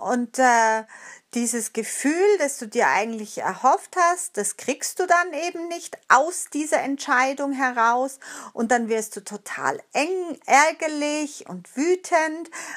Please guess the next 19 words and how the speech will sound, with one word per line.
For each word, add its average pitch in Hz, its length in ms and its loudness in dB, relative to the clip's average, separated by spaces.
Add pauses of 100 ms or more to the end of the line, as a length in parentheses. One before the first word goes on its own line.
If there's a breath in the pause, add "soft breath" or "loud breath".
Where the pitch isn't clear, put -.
(100)
weil, 240 540 4
äh, 220 420 4
die 208 160 -12
Dinge 233 280 0
nicht 202 280 -10
so 240 180 4
funktionieren, 202 880 -6
wie 185 80 -14
du 180 160 -10
möchtest 330 960 2
und 240 340 -4
du 233 80 0
eben 202 460 -2 (320 loud breath)
da 240 240 8
bist 285 340 -8
und 233 280 -2
nicht 269 360 -4
dieses 240 420 -6
Gefühl 220 640 -4